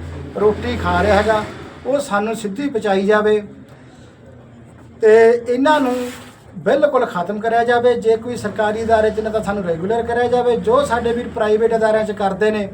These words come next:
ਉਹਨਾਂ ਨੂੰ ਪ੍ਰੋਪਰ ਛੇ ਮਹੀਨਿਆਂ ਬਾਅਦ ਉਹਨਾਂ ਦਾ ਰੇਟ ਵਧਣਾ ਚਾਹੀਦਾ ਗਾ। ਸੈਂਟਰ ਨਾਲੋਂ ਇੱਕ ਅਸੂਲ ਹੁੰਦੇ ਸੀ ਜੀ ਪਹਿਲਾਂ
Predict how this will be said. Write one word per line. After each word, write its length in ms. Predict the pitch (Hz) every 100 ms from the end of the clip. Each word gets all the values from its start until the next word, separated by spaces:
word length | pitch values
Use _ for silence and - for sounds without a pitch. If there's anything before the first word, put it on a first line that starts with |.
| - -
ਉਹਨਾਂ 280 | 240 294 285
ਨੂੰ 160 | 277
ਪ੍ਰੋਪਰ 600 | - 208 196 240 233 233 - -
ਛੇ 200 | 220 220
ਮਹੀਨਿਆਂ 300 | 254 247 233
ਬਾਅਦ 140 | 240
ਉਹਨਾਂ 120 | 247 247
ਦਾ 160 | 233
ਰੇਟ 160 | 185 185
ਵਧਣਾ 320 | 185 220 262
ਚਾਹੀਦਾ 360 | 254 214 220 220
ਗਾ। 160 | 220 - - - - - -
ਸੈਂਟਰ 480 | - 208 214 247 240
ਨਾਲੋਂ 440 | 247 233 247 247 240 - - 247
ਇੱਕ 240 | 247 262
ਅਸੂਲ 320 | - 214 226
ਹੁੰਦੇ 240 | 202 208 214
ਸੀ 100 | 226
ਜੀ 160 | 226
ਪਹਿਲਾਂ 320 | 220 226 247